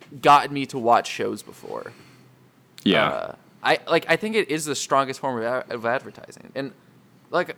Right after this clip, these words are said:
Speaker 1: like you said, I don't think that that's wrong of them to do that. But anyway,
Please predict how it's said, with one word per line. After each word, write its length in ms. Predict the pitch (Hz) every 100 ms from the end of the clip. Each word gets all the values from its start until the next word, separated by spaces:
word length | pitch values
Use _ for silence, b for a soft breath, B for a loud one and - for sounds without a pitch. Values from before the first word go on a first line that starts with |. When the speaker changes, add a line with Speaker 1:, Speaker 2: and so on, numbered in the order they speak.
| -
Speaker 1:
like 160 | 165
you 80 | 165
said, 160 | 196 165
I 80 |
don't 160 | 123 160
think 160 | 165 139
that 240 | 131 120
that's 180 | 135 117
wrong 280 | 117 120 123
of 80 |
them 160 | 113 107
to 80 | 110
do 160 | 110
that. 260 | 107 78 -
But 220 | 135 123
anyway, 480 | 147 170 139 107 113